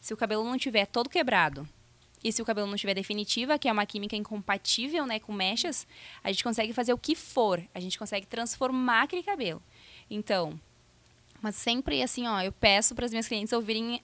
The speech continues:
o meu, elas me escutam, né? Elas já vêm em mim sabendo que eu vou ser bem sincera, porque eu sou mega sincera. Dá, dá, não dá, já digo que não dá, porque eu prefiro perder o dinheiro e ganhar cliente do que ganhar dinheiro e perder ela pra sempre, e fora que o boca a boca dela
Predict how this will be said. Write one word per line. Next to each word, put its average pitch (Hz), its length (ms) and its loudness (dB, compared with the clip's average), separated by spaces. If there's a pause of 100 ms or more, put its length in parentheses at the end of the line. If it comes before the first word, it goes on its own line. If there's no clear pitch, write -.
o 247 200 0
meu, 233 460 0
elas 220 300 4
me 269 80 2
escutam, 240 400 4
né? 156 180 -4 (300)
Elas 208 240 2
já 233 100 2
vêm 220 220 -2
em - 20 -4
mim 233 240 -4
sabendo 233 400 -4
que - 80 -8
eu 233 60 -2
vou 254 100 -4
ser 240 100 0
bem 214 160 0
sincera, 233 540 6
porque - 160 -6
eu 190 60 -2
sou 202 140 0
mega 185 260 2
sincera. 220 520 2 (320)
Dá, 196 220 6
dá, 202 240 6
não 262 180 2
dá, 202 280 8
já 269 100 2
digo 262 160 -2
que 302 80 -2
não 330 180 0
dá, 277 200 6
porque 185 680 -2
eu 196 100 -2
prefiro 220 260 -4
perder 226 260 2
o 226 40 -2
dinheiro 220 360 0
e - 20 -8
ganhar 226 240 0
cliente 202 440 -4
do 247 100 -6
que 269 240 -8 (340)
ganhar 226 240 -2
dinheiro 208 280 -4
e - 20 -8
perder 226 260 -2
ela 214 120 4
pra 247 160 4
sempre, 247 560 0
e 254 80 -2
fora 226 320 2
que 277 140 -4
o 262 40 -2
boca 233 240 2
a 233 40 4
boca 214 280 0
dela 214 360 2